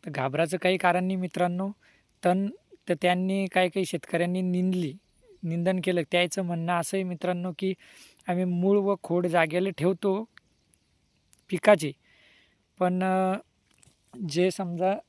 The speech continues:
गवत आहे त्याचं आम्ही उपटून त्याला बेडवर टाकलं, तर तसं करू नका मित्रांनो. आपल्याला दोन घटक भूमातेने मोफत दिलेले आहे, फक्त त्याला जागेवर व्यवस्थित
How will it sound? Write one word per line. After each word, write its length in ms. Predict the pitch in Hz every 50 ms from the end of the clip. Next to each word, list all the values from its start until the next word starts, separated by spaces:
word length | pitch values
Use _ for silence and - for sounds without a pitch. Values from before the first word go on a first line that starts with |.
| - 226 156
गवत 300 | 170 180 185 208 208 -
आहे 100 | 190 165 123 - - _ _ _ _ - - - - - - _ _ _ _
त्याचं 260 | 185 180 - - 190
आम्ही 380 | 185 185 185 185 180 185 190 190
उपटून 580 | 185 180 180 165 - _ - 196 196 196 196
त्याला 200 | 185 202 190 190
बेडवर 380 | 180 160 175 175 170 180 185 185
टाकलं, 460 | 170 - 180 170 - 180 175 180 180 180 - _ _ _ _ _ _ _ _ _ _ _ _ _ _ _ _ _ _
तर 40 | - - _ 190
तसं 160 | 185 - 190
करू 260 | 170 - 175 170 185
नका 260 | 202 202 196 - 196
मित्रांनो. 540 | 180 180 180 - - 185 185 180 180 190 196 180 _ -
आपल्याला 460 | 262 185 165 - 190 185 185 180 185
दोन 300 | 175 151 160 175 190 190
घटक 260 | 180 165 151 - 175
भूमातेने 640 | 170 165 151 151 160 160 165 156 - - 180 175 185
मोफत 360 | 175 170 175 165 - 185 180
दिलेले 400 | 160 156 185 180 180 185 180 180
आहे, 100 | 180 180 175 -
फक्त 200 | - 147 - -
त्याला 260 | 170 151 175 170 175
जागेवर 420 | 165 151 160 160 151 156 170 170 160
व्यवस्थित 400 | 165 165 170 170 - - 180